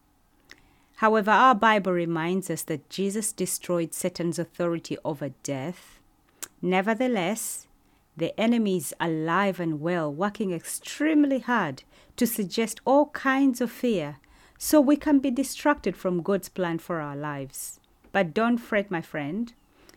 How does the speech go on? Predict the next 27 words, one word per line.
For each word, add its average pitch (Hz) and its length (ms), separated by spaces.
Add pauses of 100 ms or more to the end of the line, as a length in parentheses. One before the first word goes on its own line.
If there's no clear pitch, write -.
because 214 280
Scripture - 520
has 170 240
you 170 80
covered. 139 520 (680)
I 202 120
have 208 260
different 277 400
situations 180 640
where 170 180
fear 180 680
has 175 180
crept - 300
in 165 100
into 151 180
my 151 160
life. 143 440 (1080)
And 196 380
one 277 260
of 330 120
them 214 160
happened 180 380
just 190 180
a 175 40
few 170 220
days 156 300
ago. 135 380